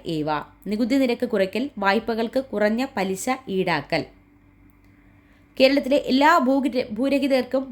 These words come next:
ഭൂരഹിത ഭവനരഹിതർക്കും ഭവനം പൂർത്തിയാക്കാത്തവർക്കും നിലവിലുള്ള പാർപ്പിടം വാസയോഗ്യമല്ലാത്തവർക്കും സുരക്ഷിതവും മാന്യവുമായ പാർപ്പിട സംവിധാനം ഒരുക്കി നൽകുക എന്ന ലക്ഷ്യത്തോടെയുള്ള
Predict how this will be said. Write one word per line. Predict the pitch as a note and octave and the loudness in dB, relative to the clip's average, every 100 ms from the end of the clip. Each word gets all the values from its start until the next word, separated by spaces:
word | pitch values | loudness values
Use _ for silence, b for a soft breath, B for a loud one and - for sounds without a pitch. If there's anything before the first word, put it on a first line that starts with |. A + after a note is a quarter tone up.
| G3 | -4
ഭൂരഹിത | B3+ C#4 - - G3 G3+ A3 B3 - B B B G3+ | -2 -2 -8 -8 -4 -2 0 0 0 B B B 2
ഭവനരഹിതർക്കും | B3 C4+ E4+ C#4+ A3+ A3+ G#3+ A#3 B3 F#3 | 4 6 4 4 2 0 -2 -4 -8 -4
ഭവനം | A3 A3 B3+ D4+ D4+ | 0 2 2 0 -2
പൂർത്തിയാക്കാത്തവർക്കും | A#3 A3 C4+ A#3+ A#3+ - - - B3+ B3 A3 F3 D#3+ A#3+ - | -4 -2 2 2 0 -10 -20 -4 2 2 2 0 0 -4 -4
നിലവിലുള്ള | A3+ C4+ D4+ D#4+ E4 E4 C#4+ | 2 4 4 2 2 0 2
പാർപ്പിടം | B3+ A#3 B3 C4 | 0 0 -2 0
വാസയോഗ്യമല്ലാത്തവർക്കും | A#3 A3+ A#3+ C#4+ B3+ A3+ A3 B3 A3 G#3+ A3 A3+ D#3+ - D#3+ - B B B | 0 0 -2 -2 2 2 2 0 4 4 4 0 -4 -6 -12 -14 B B B
സുരക്ഷിതവും | - C4+ C#4 D4 C4+ C#4+ D4+ B3 | -2 0 0 2 4 4 2 2
മാന്യവുമായ | A#3+ B3+ C#4+ C#4+ C4 B3+ C#4 - | 2 4 4 4 2 2 0 0
പാർപ്പിട | A3+ A#3+ C4 C4+ | -2 -2 -2 -4
സംവിധാനം | C#4 A#3 A3 A#3 A#3 B3+ C#4 - | -2 -2 -2 0 0 0 -4 -4
ഒരുക്കി | G3+ A3 - D#4+ | -2 -2 -2 0
നൽകുക | C#4+ A3 A#3 B3 A#3 | 0 0 0 0 0
എന്ന | A3+ | 0
ലക്ഷ്യത്തോടെയുള്ള | A#3 G#3 - C#4 A#3+ G#3 F3 | 0 -2 0 2 2 2 0